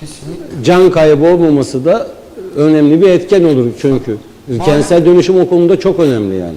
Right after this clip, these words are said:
Speaker 1: Malum deprem bölgesinde yaşıyoruz. Bununla ilgili zaten, e,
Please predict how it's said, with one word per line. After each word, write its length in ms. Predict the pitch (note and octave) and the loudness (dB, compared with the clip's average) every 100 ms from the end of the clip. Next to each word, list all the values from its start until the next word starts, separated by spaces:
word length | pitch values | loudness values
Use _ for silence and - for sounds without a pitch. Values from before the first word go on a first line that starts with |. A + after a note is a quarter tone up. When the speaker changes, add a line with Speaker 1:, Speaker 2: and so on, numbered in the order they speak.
| A2 | -8
Speaker 1:
Malum 260 | F3+ F#3 G3 E3+ | -6 -6 -8 -12
deprem 280 | F3+ - G3 | -14 -10 -10
bölgesinde 520 | F#3+ F3 D#3+ F3 F3 | -8 -12 -14 -18 -16
yaşıyoruz. 400 | D#3 - - B2 - - - E3+ | -16 -18 -20 -20 -20 -20 -20 -14
Bununla 300 | F3 G3 F#3 | -12 -10 -10
ilgili 160 | F3 F3 G3+ - | -12 -14 -18 -12
zaten, 320 | F3 F3 E3+ | -10 -8 -10
e, 240 | D3+ D3+ | -10 -12